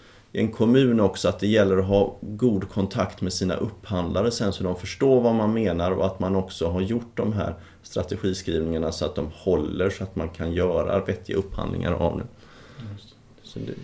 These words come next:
Speaker 2: Men
Speaker 1: det samarbetet behöver fungera bra.
Speaker 2: Men om jag får tolka er lite fritt här då, så får ni säga nej snart här. <laughs> Det,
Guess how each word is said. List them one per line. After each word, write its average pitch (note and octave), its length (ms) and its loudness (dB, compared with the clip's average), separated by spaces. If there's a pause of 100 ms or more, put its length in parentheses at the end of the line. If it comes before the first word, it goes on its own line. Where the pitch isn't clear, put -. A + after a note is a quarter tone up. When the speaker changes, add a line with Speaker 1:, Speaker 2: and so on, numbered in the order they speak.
(360)
Speaker 2:
Men A2 140 -14
Speaker 1:
det A#2 140 4
samarbetet G2+ 720 6
behöver G2+ 180 2
fungera G1+ 420 -4
bra. - 260 -8 (1120)
Speaker 2:
Men A#2 280 -2
om B2+ 140 4
jag B2+ 160 4
får C#3 80 0
tolka B2+ 380 6
er G#2+ 40 6
lite G#2 220 0
fritt C#3+ 300 2
här G2 100 4
då, F#2 100 2
så F#2+ 140 -6
får G#2 160 -4
ni F#2+ 80 -2
säga F#2+ 160 -2
nej A2 220 -2
snart F#2+ 280 -4
här. F2 120 -2
<laughs> F2 140 -4
Det, G2+ 80 2